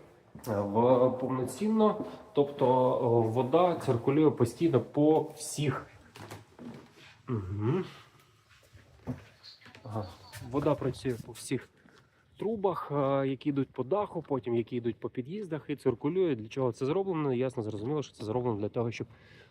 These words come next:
вона не замерзла. Ми чітко не знаємо, коли там може бути в якийсь день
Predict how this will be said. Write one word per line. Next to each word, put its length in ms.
вона 320
не 240
замерзла. 520
Ми 260
чітко 340
не 160
знаємо, 560
коли 340
там 160
може 280
бути 220
в 60
якийсь 300
день 180